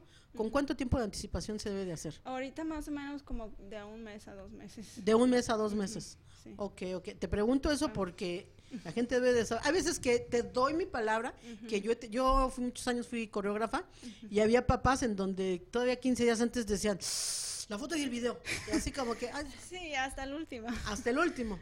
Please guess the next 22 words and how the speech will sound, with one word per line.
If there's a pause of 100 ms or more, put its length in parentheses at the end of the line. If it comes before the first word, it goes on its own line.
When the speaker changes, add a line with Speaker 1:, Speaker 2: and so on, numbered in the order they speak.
Speaker 1:
o
sea,
Speaker 2:
No,
sí.
Speaker 1:
eh,
por
eso
es
por
lo
que
más
que
nada
te
invitamos
para
que
Speaker 2:
Gracias.
Speaker 1:
tú
como
profesional